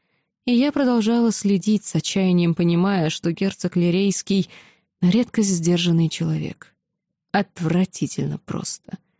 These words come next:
Мне нужна его эмоция, любая. Ну давай же! Глухо. Придётся действовать грубыми методами.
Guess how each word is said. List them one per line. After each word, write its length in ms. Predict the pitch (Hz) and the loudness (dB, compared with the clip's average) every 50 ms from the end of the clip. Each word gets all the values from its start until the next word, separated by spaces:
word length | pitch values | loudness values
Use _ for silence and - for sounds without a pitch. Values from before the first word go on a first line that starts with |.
| _ _ _ _ _ | _ _ _ _ _
Мне 220 | - 190 202 202 180 | 0 2 2 2 2
нужна 320 | 180 180 160 185 196 202 | 2 2 2 2 2 2
его 280 | 196 190 180 175 202 196 | 2 2 2 2 2 4
эмоция, 500 | 196 214 226 208 160 - - - 156 156 | 4 4 4 2 0 -2 -2 0 0 2
любая. 560 | 165 208 226 196 262 240 202 156 143 131 160 - _ _ - | 2 2 2 2 2 2 2 0 0 -2 -6 -10 _ _ 2
Ну 120 | 285 294 | 2 4
давай 460 | 262 294 285 269 277 277 262 214 175 | 4 4 4 2 2 2 2 2 2
же! 240 | 151 156 160 160 180 _ _ _ _ _ _ _ _ _ _ _ _ _ _ | 0 0 -4 -8 -10 _ _ _ _ _ _ _ _ _ _ _ _ _ _
Глухо. 640 | 175 151 151 151 151 151 156 - - - - - - - _ _ _ _ _ _ _ _ _ | -2 0 2 2 2 0 -2 -4 -8 -12 -12 -14 -14 -16 _ _ _ _ _ _ _ _ _
Придётся 460 | - 220 233 220 285 320 - - 247 | -2 0 2 2 0 0 0 0 -2
действовать 560 | 214 175 185 190 180 - - 190 175 175 156 160 | 0 2 2 0 0 0 -2 0 0 0 0 0
грубыми 480 | - 165 208 233 208 208 202 190 180 | 0 0 0 0 0 2 2 2 2
методами. 640 | 165 156 147 143 139 - - - - - - - - | 2 2 0 -2 -4 -4 -4 -4 -4 -4 -4 -6 -10